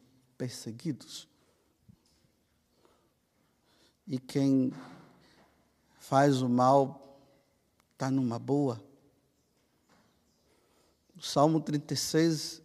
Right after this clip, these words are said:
é interessante o Salmo trinta e seis ou trinta e sete, aí vai de acordo com a tradução da sua Bíblia. E ali ele vai dizer assim que,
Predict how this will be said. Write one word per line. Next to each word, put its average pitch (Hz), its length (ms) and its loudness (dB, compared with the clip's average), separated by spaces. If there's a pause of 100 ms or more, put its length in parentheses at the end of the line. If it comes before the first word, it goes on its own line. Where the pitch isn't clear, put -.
(560)
é 135 80 -8
interessante 160 720 2
o 143 40 -4
Salmo 147 320 4
trinta 135 320 0
e 127 60 0
seis 143 320 2
ou 143 100 4
trinta 131 360 0
e 117 40 -4
sete, 143 400 0
aí 131 80 0
vai 123 160 -2
de 117 120 -6
acordo 123 400 -6
com - 100 -8
a 117 60 -4
tradução 117 600 -2 (640)
da 113 140 0
sua 123 260 0
Bíblia. 120 500 0 (760)
E 131 120 4
ali 151 520 6
ele 139 200 2
vai 139 200 8
dizer 139 300 0
assim 139 460 0
que, 135 420 -4